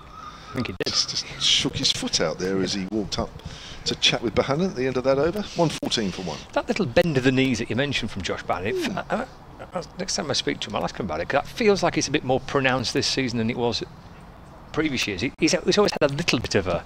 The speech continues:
Speaker 1: bit of a flex of the knees, but that, it does get quite a way down, doesn't it?
Speaker 2: Does, doesn't he?
Speaker 1: Which I, I don't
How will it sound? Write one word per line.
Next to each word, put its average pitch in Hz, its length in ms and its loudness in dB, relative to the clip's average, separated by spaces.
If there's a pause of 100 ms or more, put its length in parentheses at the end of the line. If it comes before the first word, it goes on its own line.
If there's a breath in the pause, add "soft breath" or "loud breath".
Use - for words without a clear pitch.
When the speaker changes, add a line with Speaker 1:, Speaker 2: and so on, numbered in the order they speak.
(800 loud breath)
Speaker 1:
bit 123 120 2
of 107 80 0
a 104 60 -2
flex - 460 -2
of 117 80 2
the 107 80 4
knees, 113 280 4
but 131 100 -2
that, 147 260 4
it 131 260 -2
does 214 160 4
get - 180 -2
quite 143 200 4
a 117 40 2
way 110 160 4
down, 180 300 0
doesn't 160 180 0
it? 95 100 2
Speaker 2:
Does, - 180 -2
doesn't 90 140 -4
he? - 40 -14 (360 loud breath)
Speaker 1:
Which - 120 -6
I, - 40 -2 (260)
I - 100 -8
don't 247 220 0